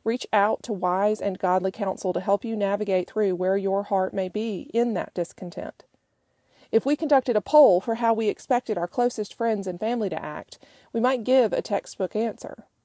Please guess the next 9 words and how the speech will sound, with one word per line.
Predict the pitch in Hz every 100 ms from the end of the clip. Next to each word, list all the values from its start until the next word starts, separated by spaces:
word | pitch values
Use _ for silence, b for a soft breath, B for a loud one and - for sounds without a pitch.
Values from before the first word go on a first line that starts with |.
| _ _ -
We | 190
expect | - 202 - -
kindness | 247 240 202 156 196
and | 190
loyalty | 233 226 190 180
and | 170
other | 233 247
common | - 208 196
things. | - - - -